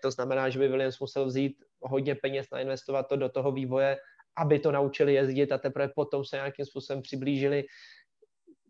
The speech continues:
Tam z dlouhodobého hlediska mi to nedává úplně moc šanci, maximálně v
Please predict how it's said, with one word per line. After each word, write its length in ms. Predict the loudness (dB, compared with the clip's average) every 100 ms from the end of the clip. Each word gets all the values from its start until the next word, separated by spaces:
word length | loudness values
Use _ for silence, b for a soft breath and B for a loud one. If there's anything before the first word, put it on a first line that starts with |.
| _ -20 _ -8
Tam 160 | -4
z 80 | 0
dlouhodobého 540 | 2 4 4 4 6
hlediska 400 | 6 4 -2 -2
mi 120 | 0 0
to 120 | -2
nedává 420 | 0 2 2 2
úplně 320 | 2 2 0
moc 180 | 0 -4
šanci, 720 | -6 -8 0 2 2 0 -4 b b b _ _
maximálně 420 | -8 -2 0 2
v 140 | 0